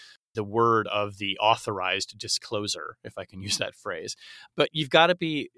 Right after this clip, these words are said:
aware of that every time you're reporting and be really careful about how you're wording these things and, and, and, and not making it sound as if this is definitive, it's going to happen, there's no question, there's no doubt. You've gotta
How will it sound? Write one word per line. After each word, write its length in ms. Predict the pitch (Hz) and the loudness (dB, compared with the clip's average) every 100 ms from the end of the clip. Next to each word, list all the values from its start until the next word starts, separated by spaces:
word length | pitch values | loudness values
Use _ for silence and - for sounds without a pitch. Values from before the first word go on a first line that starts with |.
| - - | -12 -4
aware 380 | 123 120 127 | 0 2 4
of 120 | 139 110 | 2 0
that 140 | 98 | -2
every 200 | 110 120 | -2 -2
time 240 | 117 110 | -4 -4
you're 100 | 101 | -4
reporting 640 | 98 95 - 113 110 95 92 | -8 -10 -6 -4 -4 -6 -6
and 160 | 107 | -6
be 360 | 113 110 110 - _ | -2 -2 -2 -6 _
really 760 | 120 117 147 165 147 120 101 _ | -10 -4 0 2 2 0 -2 _
careful 460 | - 139 127 - 90 | -2 2 2 0 -6
about 240 | 95 92 | -4 -4
how 160 | - 110 | 0 0
you're 180 | 104 98 | 0 -6
wording 460 | 101 120 131 110 | -2 0 2 0
these 240 | 92 92 - | -2 -6 -6
things 500 | 101 90 90 90 - | -4 -6 -6 -8 -6
and, 240 | 110 101 - | -6 -4 -4
and, 560 | 110 95 101 101 113 110 | -4 -4 -6 -4 -4 -4
and, 260 | 110 107 113 | -8 -8 -8
and 240 | 110 110 | -6 0
not 220 | 117 135 131 | 2 2 -2
making 340 | 117 - 104 | -8 -6 -8
it 120 | 90 | -6
sound 480 | - 123 110 113 110 98 | -4 0 0 -2 -2 -4
as 160 | 98 | -4
if 220 | 101 95 - | -8 -10 -6
this 240 | 104 - | -6 -4
is 260 | 95 92 - - - - - | -4 -6 -10 -16 -20 -20 -12
definitive, 640 | 110 175 170 151 151 107 | -4 4 4 6 4 2
it's 160 | 95 - | -2 -2
going 280 | 156 147 | 2 2
to 100 | 135 | 0
happen, 480 | 113 120 113 110 98 | 0 0 0 -2 -4
there's 220 | 95 113 156 | -8 -8 -2
no 200 | 170 147 | 0 0
question, 440 | 143 123 - 107 | -2 -2 -4 -8
there's 200 | 98 - | -10 -8
no 140 | 131 | -6
doubt. 200 | 127 117 | -4 -4
You've 120 | 117 117 | -2 4
gotta 300 | 151 143 | 6 6